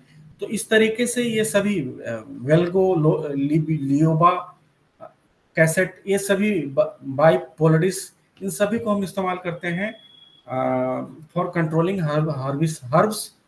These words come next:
जो भी हमारे weeds हैं उसको control करने के लिए हम लोग यूज़ करते हैं my-, mycoherbicide।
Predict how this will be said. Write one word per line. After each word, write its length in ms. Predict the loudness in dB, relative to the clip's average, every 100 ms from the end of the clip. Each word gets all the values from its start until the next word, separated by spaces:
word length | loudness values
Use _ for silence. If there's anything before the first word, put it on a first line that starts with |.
| _ _ _
जो 100 | 2
भी 100 | 4
हमारे 280 | 4 2 2
weeds 340 | 2 0 -2 -4
हैं 80 |
उसको 240 | -4 -6 -6
control 340 | -4 -2 -2
करने 220 | -2 -2
के 80 | -2
लिए 100 | -2
हम 100 | -2
लोग 160 | 0 0
यूज़ 160 | 0
करते 240 | -2 -6 -4
हैं 80 | -2
my-, 360 | -2 -2 -2
mycoherbicide। 720 | -4 -2 -4 -6 -10 -12 -20